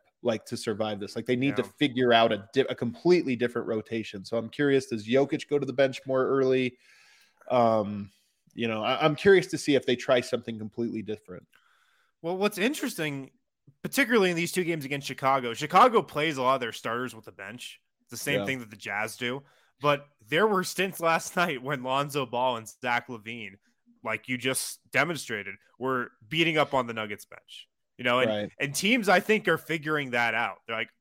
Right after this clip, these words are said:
Speaker 2: "If we throw a couple starters out there against this bench, we can change the game. We can go on a huge run."
Speaker 1: Right,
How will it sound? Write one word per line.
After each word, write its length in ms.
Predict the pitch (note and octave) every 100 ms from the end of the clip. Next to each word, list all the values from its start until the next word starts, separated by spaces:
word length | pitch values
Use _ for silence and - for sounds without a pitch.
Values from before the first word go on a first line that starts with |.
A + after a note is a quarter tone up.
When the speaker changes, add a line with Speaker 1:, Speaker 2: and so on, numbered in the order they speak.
| -
Speaker 2:
"If 100 | A#2+
we 100 | E3
throw 200 | G#3+ E4
a 60 | F3
couple 260 | F3 D#3+
starters 460 | C3+ - A2 D#3 D#3
out 180 | F3+ F3+
there 280 | G#3 G#3+ G#3+ _ _ -
against 500 | C3+ C3+ B2+ - - _ -
this 200 | D#3+ D#3
bench, 520 | A#2 D3 G#3+ - - _ _ _ _ -
we 140 | G#3+
can 260 | B3+ D#3 A2
change 260 | G3 F#3 C#3+
the 60 |
game. 180 | D#3+ E3
We 80 | D#3
can 100 | A3
go 60 | G3+
on 100 | A#2
a 40 |
huge 280 | - F#3+ C#3
run." 200 | D#3 - - _ _ _ _ _
Speaker 1:
Right, 320 | A#2 A2 G#2